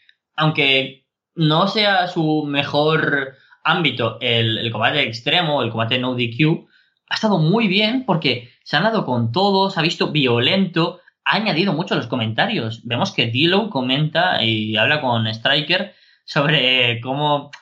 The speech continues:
Cardona recientemente ha tenido mucho éxito dentro de los combates hardcore y, y eso es divertido, ¿no? Yo creo que ha sido un combate de estos que Cardona,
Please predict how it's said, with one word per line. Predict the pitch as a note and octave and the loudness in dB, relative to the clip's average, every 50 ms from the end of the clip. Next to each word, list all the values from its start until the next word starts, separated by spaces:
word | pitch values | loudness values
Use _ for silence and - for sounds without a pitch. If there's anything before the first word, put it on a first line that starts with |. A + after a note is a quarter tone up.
| _ _ _ _ | _ _ _ _
Cardona | - C#3+ C#3+ C#3+ D3 D#3 D#3+ | 0 0 2 2 2 2 2
recientemente | D#3 D#3+ E3 E3 E3 D#3 D#3 D3+ D3+ D#3 D#3 D#3 F3 F#3 F#3 F3+ | 2 2 0 -2 -2 -2 0 0 0 -2 -2 -2 0 0 2 2
ha | D#3+ C#3+ | 0 0
tenido | C#3+ C#3 C#3+ D3 | -2 -4 -4 -4
mucho | D3 D3 - - C#3 | -6 -6 -4 -2 -2
éxito | D#3+ F3+ F3+ - D#3 C3+ C3+ C3+ | -2 0 -2 -2 -2 -2 -2 -2
dentro | C3+ C#3 C#3 B2+ B2+ | -2 -2 -2 0 0
de | B2+ B2 | 0 2
los | B2+ C3+ B2+ | 2 0 0
combates | B2+ B2+ B2 A2 G#2 A#2 | -2 -4 -4 -4 -4 -2
hardcore | A#2 D3 F#3 A#3 G#3 D#3 - D3 D#3 E3+ D#3+ E3 E3 E3 E3+ - A#2+ | 0 0 0 0 -2 -6 -2 0 2 4 4 4 4 4 4 2 2
y, | A2+ A2 A2 A2 A2 A2+ G#2+ - - | 0 -2 -4 -4 -6 -10 -14 -16 -12
y | B2 B2 | -12 -12
eso | B2+ - | -10 -10
es | D3+ - | -10 -6
divertido, | D3 C3 A#2+ A#2 A#2 A#2+ C#3 B2+ A#2 A#2 | -6 -4 -4 -4 -4 -6 -6 -4 -4 -4
¿no? | A2+ A2+ C#3 D#3+ - - _ _ _ _ - | -4 -4 -4 -6 -8 -12 _ _ _ _ -8
Yo | - D3+ | -2 0
creo | D#3 G3 G3+ | 2 2 2
que | E3+ E3+ D3+ C#3+ C3 B2+ | 2 2 2 2 2 0
ha | B2 - - C#3+ | 0 -2 -4 -2
sido | - D#3 D3 D3 C#3 C3 C3+ - - _ _ _ _ _ _ - | -2 0 0 0 0 -2 -4 -8 -14 _ _ _ _ _ _ -4
un | D#3 D#3+ E3 | 0 0 2
combate | D#3+ F3+ E3 D#3 D3+ C#3+ C#3+ D#3+ | 2 2 2 2 2 0 0 0
de | D3+ | -2
estos | C3+ C3 - D#3 - | -4 -4 -6 -6 -6
que | - A#2+ | -6 -6
Cardona, | G#2+ - B2 A#2+ B2 C3+ C3+ C#3 C#3+ C#3+ C#3+ - | -4 -4 -4 -2 -2 0 0 0 0 -2 -4 -8